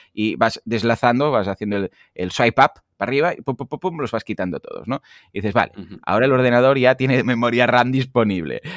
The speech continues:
Speaker 1: Bueno, pues esto es exactamente lo mismo. Vamos a cerrar todas las pestañas, vamos a cerrar todas las aplicaciones y esto lo hacemos con time blocking. Y básicamente el time blocking es una técnica de organización. Tenéis curso y tenéis,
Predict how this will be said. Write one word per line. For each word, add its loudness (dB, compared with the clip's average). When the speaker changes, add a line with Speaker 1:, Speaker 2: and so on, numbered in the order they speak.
Speaker 1:
Bueno, -2
pues -2
esto -4
es -6
exactamente -4
lo 2
mismo. -2
Vamos -2
a -4
cerrar -6
todas -2
las 0
pestañas, -10
vamos -8
a -4
cerrar -6
todas -4
las -8
aplicaciones -8
y -10
esto -4
lo 2
hacemos -2
con -2
time -2
blocking. -6
Y -2
básicamente -2
el -8
time -4
blocking -6
es -12
una -4
técnica -6
de -2
organización. -6
Tenéis -4
curso -4
y -6
tenéis, -10